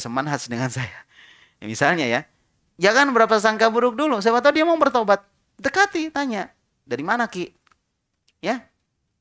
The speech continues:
"Sudah sering Ki ke sini?" Ya, misalnya, tanya-tanya, "Siapa nama tak?" Kalau perlu dikasih kurma, kasih teh. Oh, saya tadi ya. <laughs> Nah, ya gitu, tanya-tanya, jangan dijauhi. Ah, banyak yang,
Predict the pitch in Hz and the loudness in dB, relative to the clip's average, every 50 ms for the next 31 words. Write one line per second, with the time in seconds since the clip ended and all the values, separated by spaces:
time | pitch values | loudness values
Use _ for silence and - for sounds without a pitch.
0 | _ _ _ _ _ _ _ - - 113 117 120 120 120 - 170 175 196 175 175 | _ _ _ _ _ _ _ -16 -10 -4 0 0 0 0 0 -2 -4 -4 -6 -6
1 | - 185 175 196 233 233 233 226 208 170 110 95 90 101 - - - - - - | -4 -4 -2 -2 -2 -2 -4 -6 -6 -6 -6 -8 -8 -10 -12 -14 -14 -14 -10 -8
2 | - 226 262 269 262 302 262 214 190 - - _ _ _ _ _ _ - 143 170 | -4 -4 -2 0 0 0 0 -2 -4 -8 -10 _ _ _ _ _ _ -2 0 2
3 | 185 185 185 208 220 214 214 220 - - - _ _ _ _ _ _ _ _ _ | 2 2 4 4 4 4 4 2 0 -2 -4 _ _ _ _ _ _ _ _ _
4 | _ _ _ - - 123 120 139 156 170 165 147 - 160 156 156 170 151 190 196 | _ _ _ -20 -16 -14 -10 -6 -6 -4 -4 -4 -2 -4 -2 -4 -4 -4 -2 -2
5 | 190 185 180 170 170 - _ _ _ _ _ _ _ _ _ _ - 147 - 160 | -2 -2 -6 -6 -8 -10 _ _ _ _ _ _ _ _ _ _ -10 -8 -8 -8
6 | 135 - 185 185 185 175 - _ _ _ _ - 113 110 - - 147 160 143 - | -4 -2 0 0 0 -2 -6 _ _ _ _ -20 -20 -14 -10 -6 -6 -4 -4 -4
7 | 147 143 135 135 156 202 - _ _ - _ _ - - - - _ _ _ _ | -6 -6 -6 -6 -10 -10 -12 _ _ -20 _ _ -20 -20 -20 -20 _ _ _ _
8 | _ _ - - - _ _ _ _ _ _ _ _ _ _ _ - - - - | _ _ -20 -20 -20 _ _ _ _ _ _ _ _ _ _ _ -20 -20 -20 -20
9 | - - _ _ _ _ _ _ _ _ _ _ - 180 240 262 320 320 262 175 | -20 -20 _ _ _ _ _ _ _ _ _ _ 0 0 0 2 0 0 -2 -2
10 | 135 131 _ _ _ _ - 214 262 302 320 339 392 392 339 269 233 - - - | -4 -6 _ _ _ _ 0 2 4 4 6 6 4 4 4 2 0 -2 -4 -10
11 | _ _ _ _ 165 202 269 311 359 349 311 262 311 311 330 320 285 247 - _ | _ _ _ _ 2 2 4 4 4 4 4 6 6 6 6 6 4 0 -2 _
12 | _ _ _ _ _ _ _ _ _ _ - 165 - - - 180 196 240 294 302 | _ _ _ _ _ _ _ _ _ _ -4 -4 -4 -4 0 2 2 4 4 4
13 | 294 277 277 - 196 202 220 220 226 226 214 - | 2 0 0 0 2 4 4 4 2 0 -4 -10